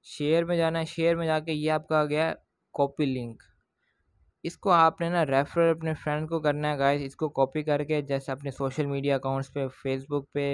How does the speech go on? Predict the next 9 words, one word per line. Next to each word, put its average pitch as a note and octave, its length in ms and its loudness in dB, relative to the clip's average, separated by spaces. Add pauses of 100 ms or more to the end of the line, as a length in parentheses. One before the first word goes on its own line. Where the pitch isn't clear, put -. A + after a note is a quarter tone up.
(140)
Instagram C3 600 -2
पे, C#3 140 -2
जहाँ C3 320 -2
पे C#3 100 -10
भी C3+ 140 -6
आप B2 200 -2 (840)
के C3+ 80 -8
फ्रेंड्स C3+ 440 -8
हैं C3+ 380 -2